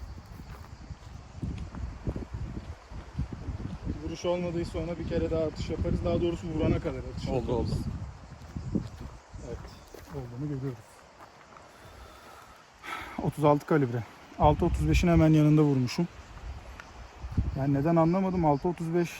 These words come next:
Speaker 1: delip geçtiğinde çatlak oluşturdu. Daha büyük bir hasar verdi gibi. Ama en olarak otuz altı kalibre tabii daha büyük. Çıkış deliği de daha büyük. Bu altı otuz beşin de, bu otuz altı kalibrenin de. Strafor'da da delikleri bu şekilde.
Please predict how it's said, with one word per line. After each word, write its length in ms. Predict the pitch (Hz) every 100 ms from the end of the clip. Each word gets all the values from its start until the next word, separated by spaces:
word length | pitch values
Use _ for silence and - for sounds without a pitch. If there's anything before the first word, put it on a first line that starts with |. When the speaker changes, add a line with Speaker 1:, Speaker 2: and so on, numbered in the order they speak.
| -
Speaker 1:
delip 280 | 151 170
geçtiğinde 540 | 170 160 - 165 165 180 -
çatlak 320 | 143 170 160
oluşturdu. 340 | 165 143 156 175
Daha 180 | 151 143
büyük 240 | 143 143 -
bir 60 |
hasar 320 | 135 - 135
verdi 180 | 131 127
gibi. 240 | 139 123 123 - - - -
Ama 200 | 143 160
en 100 | 151
olarak 360 | 135 120 143 - - - -
otuz 180 | 131 147
altı 220 | 135 123
kalibre 300 | 139 131 131 135
tabii 200 | 135 135
daha 240 | 135 127
büyük. 120 | 117 151 - - - - - - - -
Çıkış 280 | - -
deliği 260 | 147 127 127
de 80 | 113 - -
daha 160 | 117 110 110
büyük. 260 | 143 - - - -
Bu 260 | 135 135 143
altı 260 | 147 131 147
otuz 260 | 139 131 123
beşin 260 | 113 131
de, 80 | 143
bu 180 | 135 135 -
otuz 200 | 127 131
altı 220 | 127 -
kalibrenin 580 | - 127 113 113 113 120
de. 40 | 156 - - - - - - - - -
Strafor'da 600 | - - 147 127 139 131
da 160 | 127 120
delikleri 440 | 127 120 - 135
bu 40 | 139
şekilde. 460 | - 123 117 135